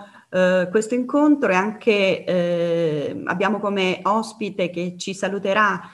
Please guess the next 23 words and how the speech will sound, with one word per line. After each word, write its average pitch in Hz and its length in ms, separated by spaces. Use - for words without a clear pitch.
il, 202 400
eh, 170 460
presidente 196 480
del 180 140
Collegio 185 420
dei 175 120
Periti, 175 760
ehm, 156 720
dei 156 100
Periti 180 300
Agrari 170 480
di 165 100
Potenza, 311 720
a 185 180
cui, 190 540
eh, 160 480
passerò 180 380
subito 180 380
la 175 140
parola 180 500
per 175 180
un 170 120
saluto. 277 720